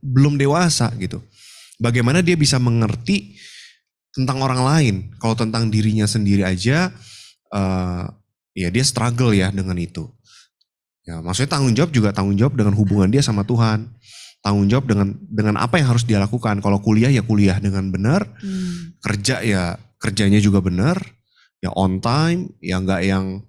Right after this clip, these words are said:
Speaker 1: mager-mageran. Kalau yang udah punya keuangan, punya uang, ya tanggung jawab bisa mengelola keuangan dengan benar atau enggak,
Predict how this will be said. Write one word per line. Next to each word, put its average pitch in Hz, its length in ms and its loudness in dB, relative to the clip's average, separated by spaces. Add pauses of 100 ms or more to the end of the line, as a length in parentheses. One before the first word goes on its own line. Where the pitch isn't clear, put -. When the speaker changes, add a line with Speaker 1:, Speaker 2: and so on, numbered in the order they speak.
Speaker 1:
mager-mageran. 95 1200 -2 (360)
Kalau 95 160 0
yang 95 120 2
udah 98 180 2 (380)
punya 104 240 2
keuangan, 104 640 2
punya 104 240 2
uang, 123 440 0 (280)
ya 101 80 -2
tanggung 101 280 2
jawab 113 200 2
bisa 131 160 0
mengelola 104 400 2
keuangan 98 360 2
dengan 98 200 0
benar 95 280 0
atau 139 200 -2
enggak, 104 440 0